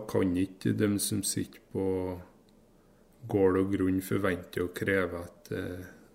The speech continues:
de skal gå i deres fotspor. Og det, det respekterer jeg, men for min egen del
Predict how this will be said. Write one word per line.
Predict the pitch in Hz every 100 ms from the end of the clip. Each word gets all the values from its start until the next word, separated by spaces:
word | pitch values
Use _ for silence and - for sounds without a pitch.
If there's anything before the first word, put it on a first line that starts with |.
| - - _ _ _ -
de | 95 95
skal | - 95
gå | 92 87
i | 90
deres | 95 90 85 -
fotspor. | 95 92 - - 92 - - - _ _ _ - -
Og | 107 98
det, | 107 107 117 117 117 120 120 -
det | 110 113 143
respekterer | 160 - 95 - - 87 85
jeg, | 110 120 -
men | 139 127 120
for | 135
min | 117 120 120
egen | 143 139 127 127 170
del | 160 113